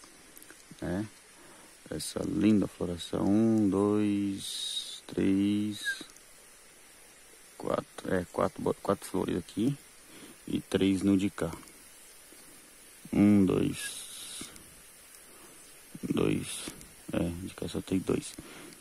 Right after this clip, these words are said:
E ela é tão molinha, tão sensível que qualquer coisinha queima. Como já choveu, eu acredito que já deve até queimando flor aí já. Né?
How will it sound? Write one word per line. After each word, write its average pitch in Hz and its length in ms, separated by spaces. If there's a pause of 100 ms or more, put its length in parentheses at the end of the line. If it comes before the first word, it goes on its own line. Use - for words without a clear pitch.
(120)
E 101 180
ela 120 140
é - 20
tão 220 380
molinha, 143 460
tão 190 160
sensível 165 440
que 160 120
qualquer 147 140
coisinha 160 360
queima. 110 240
Como 143 220
já 139 60
choveu, 135 540 (560)
eu 151 60
acredito 120 220
que - 0
já 131 120
deve 117 200
até 131 100 (1000)
queimando 135 460
flor 113 360
aí 107 120
já. 90 200 (1900)
Né? 101 300